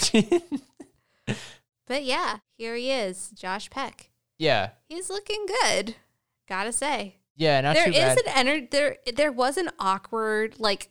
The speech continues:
Speaker 2: I wasn't really sure how he was playing the scene at first, because there is almost this, like,
Speaker 1: Wait, so Dra-, if,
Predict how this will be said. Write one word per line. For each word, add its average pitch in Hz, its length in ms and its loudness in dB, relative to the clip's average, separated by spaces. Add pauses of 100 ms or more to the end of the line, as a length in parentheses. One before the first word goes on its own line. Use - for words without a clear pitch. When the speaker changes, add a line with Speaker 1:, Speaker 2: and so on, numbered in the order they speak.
(120)
Speaker 2:
I 240 80 2
wasn't 247 300 2
really 294 240 -2
sure 202 440 2
how 196 220 0
he 196 140 -4
was 190 160 -4
playing 196 440 -2
the 196 100 -2
scene 190 400 -4
at 226 140 0
first, 403 540 -2
because 226 560 -2 (380)
there 269 220 4
is 247 220 2
almost 311 360 -2
this, - 260 -4
like, 196 500 -2 (240)
Speaker 1:
Wait, 151 200 2
so 147 160 4
Dra-, 147 240 2 (160)
if, 143 160 0